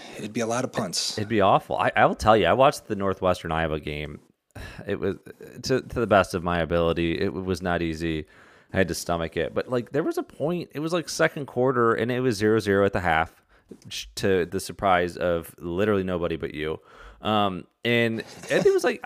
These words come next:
Speaker 2: <laughs> Northwestern had, like, twenty yards, and it's, like, late in the second quarter. And I'm just, like, watching this game, like, what am I doing with myself? Why am I, <laughs> why am I doing this to,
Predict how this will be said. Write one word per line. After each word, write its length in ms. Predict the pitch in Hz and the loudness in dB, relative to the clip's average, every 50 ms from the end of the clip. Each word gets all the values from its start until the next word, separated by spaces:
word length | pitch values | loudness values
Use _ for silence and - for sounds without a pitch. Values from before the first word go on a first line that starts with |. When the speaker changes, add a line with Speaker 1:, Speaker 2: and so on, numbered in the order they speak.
| - | -12
Speaker 2:
<laughs> 100 | - - | -12 -6
Northwestern 420 | 185 190 208 - 226 220 - 208 208 | -4 -4 -2 0 -2 -2 -2 -2 -4
had, 100 | 214 208 | -2 -2
like, 140 | 202 196 | -2 -4
twenty 360 | - - - 175 196 196 190 185 | -6 -4 -2 0 0 0 0 2
yards, 420 | 180 185 190 190 185 165 127 127 | 4 6 8 8 6 6 4 0
and 100 | 135 139 | -2 -4
it's, 140 | 139 - - | -4 -2 -2
like, 120 | 165 135 | -2 0
late 300 | 120 113 113 127 151 160 | 0 2 2 2 2 0
in 60 | - | -2
the 80 | 143 139 | -4 -4
second 340 | - - 143 131 - 131 117 | 0 0 0 0 0 -4 -6
quarter. 520 | - - 123 123 127 110 90 82 78 - - | -2 2 2 2 4 2 2 0 -2 -4 -4
And 180 | - 123 127 131 | -4 -2 0 0
I'm 140 | 131 127 | -2 -2
just, 240 | 120 147 139 - - | -4 -8 -8 -4 0
like, 300 | 139 127 123 110 101 - - | 0 2 2 0 -2 -6 -2
watching 380 | 113 120 127 135 - - 131 | 0 2 2 2 2 0 -4
this 100 | 117 110 | -6 -6
game, 240 | 101 110 110 107 107 | -4 -4 -4 -2 -2
like, 100 | 101 95 | -4 -2
what 140 | 110 127 147 | -2 -2 0
am 60 | 151 | 0
I 80 | 135 120 | -2 -2
doing 500 | 98 87 82 104 113 113 104 82 85 85 | -4 -4 -6 -6 -4 -4 -6 -6 -6 -6
with 220 | 85 85 85 - | -8 -8 -8 -8
myself? 580 | 92 85 82 82 - 95 87 82 82 80 - - | -8 -8 -8 -6 -4 -2 0 0 -2 -2 -6 -8
Why 200 | - 98 110 117 | -2 0 0 2
am 100 | 120 123 | 0 0
I, 180 | 120 107 101 - | -2 -4 -4 -4
<laughs> 120 | - - | -2 0
why 240 | - 156 151 135 104 - | 4 6 8 8 8 6
am 60 | 156 | 4
I 120 | 151 135 123 | 4 4 4
doing 200 | 104 120 117 113 | 4 2 0 0
this 140 | 107 - | -2 -2
to, 120 | - 110 | -2 -4